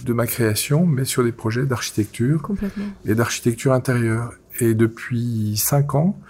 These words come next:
Speaker 1: je montre des pièces anciennes de ma création, parce que je faisais beaucoup de dessins, quelques peintures, euh, par an, une dizaine, une, une vingtaine peut-être. Et là, depuis cinq ans, je travaille beaucoup plus sur des productions d'œuvres,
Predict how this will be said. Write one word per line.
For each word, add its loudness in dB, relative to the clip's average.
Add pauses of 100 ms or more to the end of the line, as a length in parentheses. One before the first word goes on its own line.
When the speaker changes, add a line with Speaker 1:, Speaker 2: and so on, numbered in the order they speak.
(500)
Speaker 1:
je 2
montre 4
des 2
pièces 2
anciennes 4
de 2
ma 0
création, 0
parce -2
que -2
je -4
faisais 2
beaucoup 0
de 0
dessins, 4 (520)
quelques 2
peintures, 2
euh, -2 (240)
par -2
an, 2 (120)
une 2
dizaine, 2
une, -2 (160)
une -2
vingtaine 0
peut-être. -8 (640)
Et 2
là, 6
depuis 2
cinq 0
ans, 6
je -4
travaille 0
beaucoup 2
plus 2
sur -2
des 2
productions 2
d'œuvres, 2